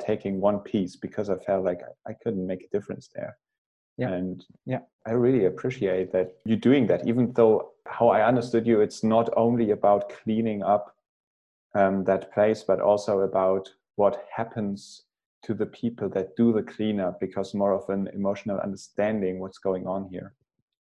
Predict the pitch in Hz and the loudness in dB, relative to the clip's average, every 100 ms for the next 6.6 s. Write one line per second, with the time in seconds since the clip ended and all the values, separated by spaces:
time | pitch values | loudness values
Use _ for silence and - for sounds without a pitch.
0 | _ _ _ _ _ _ _ _ _ - | _ _ _ _ _ _ _ _ _ -8
1 | 139 131 - 143 135 139 131 113 104 98 | -2 -2 2 6 6 6 2 2 2 0
2 | 120 113 - 143 143 139 104 95 95 - | 0 -2 -4 -4 -4 -4 -4 -6 -8 -18
3 | - _ _ _ _ _ _ _ 123 135 | -20 _ _ _ _ _ _ _ 0 2
4 | 151 147 156 143 - - _ _ _ _ | 0 -2 -2 -4 -8 -20 _ _ _ _
5 | - 127 - 135 123 131 127 120 117 - | -8 -6 -2 2 2 2 -2 -2 -4 -8
6 | - 120 - 113 101 | -4 -4 -2 -8 -8